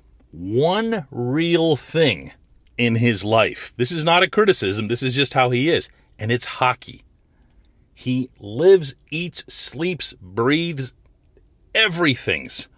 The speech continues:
hockey. It's who he is all the way to the core.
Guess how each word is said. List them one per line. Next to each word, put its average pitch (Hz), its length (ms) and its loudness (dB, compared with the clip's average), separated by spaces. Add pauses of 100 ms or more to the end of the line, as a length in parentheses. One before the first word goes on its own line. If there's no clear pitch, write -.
hockey. - 560 -2 (1400)
It's 131 220 0
who 190 320 -6
he 160 340 -2
is 160 260 2 (200)
all 151 340 2
the 147 120 2
way 135 420 2
to - 200 -4
the 107 140 -2
core. 117 540 0